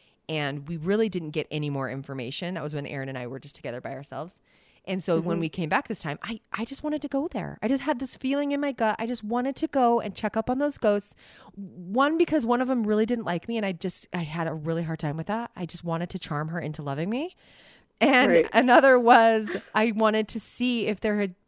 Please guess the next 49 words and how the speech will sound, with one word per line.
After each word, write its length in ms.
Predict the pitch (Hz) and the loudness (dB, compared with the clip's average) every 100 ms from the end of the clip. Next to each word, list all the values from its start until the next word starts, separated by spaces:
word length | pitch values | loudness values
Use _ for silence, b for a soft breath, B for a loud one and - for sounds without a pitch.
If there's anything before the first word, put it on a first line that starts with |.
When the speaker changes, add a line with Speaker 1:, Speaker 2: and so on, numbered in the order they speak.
| - | -2
Speaker 1:
been 160 | 208 | 0
any 280 | - 196 226 | 0 0 0
change 360 | - 220 214 190 | -2 -2 0 2
in 120 | 190 | 0
any 240 | 185 196 | 0 -2
of 80 | 185 | 0
their 100 | 165 | -2
stories, 520 | 147 - 185 160 110 - | -4 -4 -4 -2 -2 0
or 80 | 202 | 0
if 80 | |
they 100 | - | 0
were 180 | 240 233 | 0 0
even 280 | 190 214 208 | 0 -2 0
willing 240 | 214 220 | 0 0
to, 100 | 196 | -2
like, 140 | 185 147 | -4 -6
talk 300 | - 208 - | -4 -4 -4
about 300 | 175 92 87 - _ _ _ _ | -4 -4 -4 -8 _ _ _ _
themselves 500 | 170 143 - 73 - | -2 -2 -4 -4 -6
to 140 | - 147 | -6 -6
us 140 | - | -8
this 180 | - - | -12 -12
time. 220 | - - b b b | -14 -16 b b b
We 80 | 202 | -8
could 100 | 214 | -6
tell 140 | 202 | -4
there 100 | 190 | -4
was 140 | 175 160 | -6 -6
a 40 | |
lot 220 | 156 151 | -4 -4
of 240 | 151 139 - _ _ - | -6 -8 -20 _ _ -8
underlying 800 | 175 170 165 160 156 147 143 139 _ _ | -4 -4 -4 -6 -8 -8 -10 -14 _ _
story 540 | - - 190 165 160 151 | -14 -8 -6 -4 -4 -6
there, 400 | 139 139 196 214 | -6 -4 -2 -4
but 100 | - | -8
we 60 | |
couldn't 320 | 165 240 147 143 | -8 -8 -8 -8
get 160 | 156 | -8
to 140 | - - | -8 -10
any 160 | 123 | -10
of 80 | 82 | -8
it. 140 | 76 - | -12 -6
No 240 | 170 185 | -2 2
one 180 | 214 208 | 2 2
wanted 220 | 190 170 | 0 -4
to 60 | 160 | -6
talk 280 | - 165 - | -6 -10 -10
to 100 | - | -14
us, 260 | - - | -14 -18